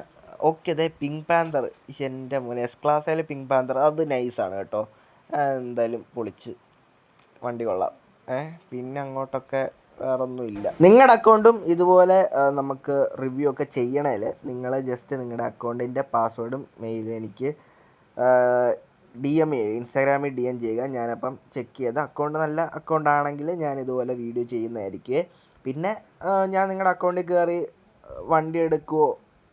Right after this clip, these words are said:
അല്ലെങ്കിൽ കോയിൻ എടുക്കുകയോ ക്യാഷ് എടുക്കുകയോ ഒന്നും ചെയ്യത്തില്ല. വീഡിയോ എടുക്കുക, അത്രേ ഉള്ളൂ നമ്മുടെ പരിപാടി. ഏ? അപ്പോൾ ദേ ഇത്രയൊക്കെയാണ് നമ്മുടെ മച്ചാൻ്റെ ആ ഒരു കളക്ഷൻ. കളക്ഷൻ എന്തായാലും പൊളിച്ചു മച്ചാനെ, പൊളിച്ചു. എനിക്ക് ഭയങ്കരമായിട്ട് ഇഷ്ടപ്പെട്ടു. നമുക്ക്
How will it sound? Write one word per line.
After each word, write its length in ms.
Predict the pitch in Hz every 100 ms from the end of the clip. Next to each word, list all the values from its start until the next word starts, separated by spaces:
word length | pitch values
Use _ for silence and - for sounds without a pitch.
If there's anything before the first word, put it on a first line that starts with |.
| 120
അല്ലെങ്കിൽ 480 | 123 127 127 131 131 - _ _ _ - 139
കോയിൻ 260 | 139 147 139
എടുക്കുകയോ 280 | 127 127 127 123
ക്യാഷ് 240 | 120 117 123
എടുക്കുകയോ 260 | 117 120 127
ഒന്നും 180 | 165 165
ചെയ്യത്തില്ല. 360 | 156 143 139 147 180 - _ _ _ 117
വീഡിയോ 320 | 123 143 165 160
എടുക്കുക, 340 | 151 - 254 196 - _ _ _ _ -
അത്രേ 240 | - 208 190
ഉള്ളൂ 140 | 165 151
നമ്മുടെ 260 | 131 131 120
പരിപാടി. 340 | 98 87 80 - - 131
ഏ? 20 | - -
അപ്പോൾ 140 | 135 185
ദേ 60 | 202 185
ഇത്രയൊക്കെയാണ് 640 | 156 185 202 202 220 202 208 185
നമ്മുടെ 280 | 170 175 175
മച്ചാൻ്റെ 460 | 151 - 156 165 160
ആ 40 |
ഒരു 80 | 160 160
കളക്ഷൻ. 480 | 139 135 120 - 127 139 -
കളക്ഷൻ 400 | 123 135 156 - 196
എന്തായാലും 380 | 190 202 220 220 190
പൊളിച്ചു 440 | 175 190 208 - 233
മച്ചാനെ, 300 | 160 135 143 143
പൊളിച്ചു. 280 | 139 139 156 147
എനിക്ക് 260 | 147 165 165 - _ 123
ഭയങ്കരമായിട്ട് 600 | 147 185 208 214 170 151 139
ഇഷ്ടപ്പെട്ടു. 440 | 139 123 123 151 175 - _ - 165
നമുക്ക് 220 | 175